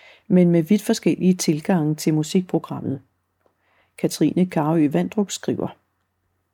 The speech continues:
"I Helsingborg dropper man i år det tidligere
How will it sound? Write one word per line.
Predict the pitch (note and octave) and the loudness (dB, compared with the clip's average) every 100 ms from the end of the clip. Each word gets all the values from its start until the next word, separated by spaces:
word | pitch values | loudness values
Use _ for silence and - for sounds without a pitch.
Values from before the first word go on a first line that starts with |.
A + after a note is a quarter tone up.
| _ _ _ _ _ _ _ _ _ _ | _ _ _ _ _ _ _ _ _ _
"I | G3 F#3+ | 4 6
Helsingborg | F#3+ F3+ F#3+ F3+ G3 - | 6 4 2 2 0 0
dropper | F#3 D#3+ G#3+ | 0 0 4
man | G#3 F3+ | 4 4
i | E3+ | 4
år | D3 - | 2 -2
det | - F#3 | -4 -2
tidligere | - F3 G3+ F#3+ E3 | 2 4 6 4 2